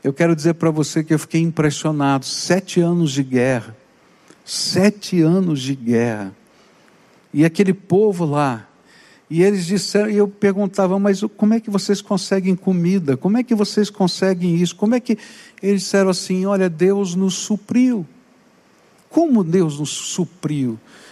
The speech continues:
Olha, a gente plantava no fundo de quintal, do quintal uma horta, e Deus fazia produzir a horta.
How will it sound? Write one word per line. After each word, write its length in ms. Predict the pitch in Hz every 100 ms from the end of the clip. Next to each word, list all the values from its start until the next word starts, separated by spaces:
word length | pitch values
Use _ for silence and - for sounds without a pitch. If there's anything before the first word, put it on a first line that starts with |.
| - -
Olha, 220 | 233 196
a 60 | 175
gente 260 | 190 190
plantava 680 | - 180 170 - 175 175 160
no 120 | 151
fundo 400 | - 175 175 165
de 120 | 147
quintal, 560 | 147 147 143 156 156 151
do 220 | 131 143
quintal 460 | 139 139 127 143 147
uma 220 | 143 127
horta, 640 | 127 156 147 - - 170 - - - - - _
e 100 | 190
Deus 380 | 160 196 202 190
fazia 360 | 208 180 170 190
produzir 720 | - - 202 175 156 180 180
a 80 | 180
horta. 600 | 160 180 170 - -